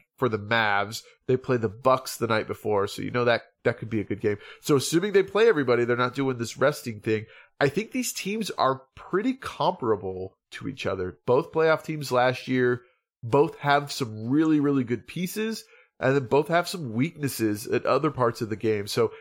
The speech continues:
I, uh, you know, Luka versus DeMar DeRozan, I think the Bulls are a better team. I would guess that the Bulls would win this. Again, injuries and, and rest, all, all things aside.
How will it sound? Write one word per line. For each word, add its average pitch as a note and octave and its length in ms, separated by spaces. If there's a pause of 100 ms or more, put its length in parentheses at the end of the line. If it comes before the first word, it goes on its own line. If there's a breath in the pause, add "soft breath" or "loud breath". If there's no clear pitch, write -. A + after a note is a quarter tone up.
(120)
I, - 160
uh, - 140 (320)
you B2 120
know, A#2 80
Luka C#3 320
versus C3+ 420
DeMar B2 280
DeRozan, E3 640 (200 loud breath)
I C3 120
think F#3+ 180
the F#3 60
Bulls C#3+ 560
are A#2+ 160
a A2+ 40
better A#2 320
team. F#3+ 480
I C3 320
would A2+ 300
guess C3 480
that F3 180
the F#3+ 80
Bulls F#3 380
would G3+ 120
win G#3+ 200
this. A#3+ 180
Again, C3 520 (400 soft breath)
injuries B2+ 640
and, G#2 120
and A2 160
rest, A#2 300
all, A2 400
all A2+ 140
things A2+ 260
aside. A2 380